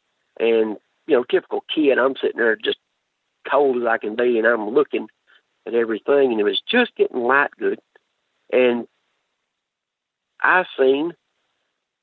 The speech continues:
to me, what looked like a man walking across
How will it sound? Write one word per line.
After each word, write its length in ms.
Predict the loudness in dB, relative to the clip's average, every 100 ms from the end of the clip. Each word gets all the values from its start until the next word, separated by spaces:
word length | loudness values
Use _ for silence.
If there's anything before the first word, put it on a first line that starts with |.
| _ _
to 100 | -4
me, 560 | -2 2 0 0 -4 -6
what 320 | -2 -2 0
looked 220 | -6 -2
like 200 | -2 -2
a 80 | -6
man 540 | -8 -2 2 2 0 -12 -20 _ _ _ _ _ _ _ _ _ _ _ _ _ _ _ _ _ _
walking 400 | 0 0 2 0
across 420 | 0 0 2 2